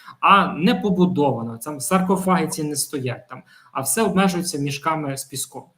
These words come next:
А мішки з піском при першому прильоті там неподалік Шахеда, вони одразу, ну, розлітаються, ну, це, це, це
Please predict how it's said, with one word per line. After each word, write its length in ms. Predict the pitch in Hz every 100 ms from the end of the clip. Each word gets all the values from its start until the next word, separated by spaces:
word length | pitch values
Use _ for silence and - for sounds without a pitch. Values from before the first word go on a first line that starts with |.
| _ _ _
А 120 | 139
мішки 320 | 143 156 233
з 60 | 226
піском 460 | 220 196 - 277 233
при 140 | 170
першому 640 | - 185 180 - 151 135 -
прильоті 460 | 151 160 160 135 139
там 220 | 135 131
неподалік 500 | 139 143 139 135 123
Шахеда, 460 | - 151 240 220 156
вони 200 | 151 156
одразу, 320 | 143 151 139
ну, 160 | 131
розлітаються, 680 | 123 131 160 165 208 185 180
ну, 160 | 139 139
це, 200 | - 127
це, 200 | 123 131
це 220 | - -